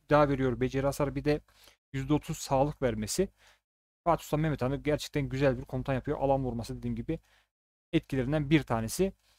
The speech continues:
Ve diğer son kıtamıza gelecek olursak ben şimdi burada mesela önceden Atilla Takeda falan çıkılıyordu arkadaşlar. Atilla Takeda çok fazla artık böyle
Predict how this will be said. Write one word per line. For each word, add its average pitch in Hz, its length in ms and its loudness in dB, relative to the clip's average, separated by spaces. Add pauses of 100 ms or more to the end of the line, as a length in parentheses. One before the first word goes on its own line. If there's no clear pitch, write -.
(260)
Ve 156 160 2
diğer 240 380 10 (1160)
son 185 200 4
kıtamıza 190 360 4
gelecek 180 280 6
olursak - 320 2
ben 202 100 8
şimdi 202 260 0
burada 202 160 2
mesela 190 460 4
önceden 180 280 2
Atilla 170 300 -2
Takeda 180 340 2
falan 170 200 4
çıkılıyordu 120 340 -2
arkadaşlar. 110 380 -4
Atilla 180 280 0
Takeda 185 340 0
çok - 220 -4
fazla 170 280 2
artık - 220 -2
böyle 160 220 2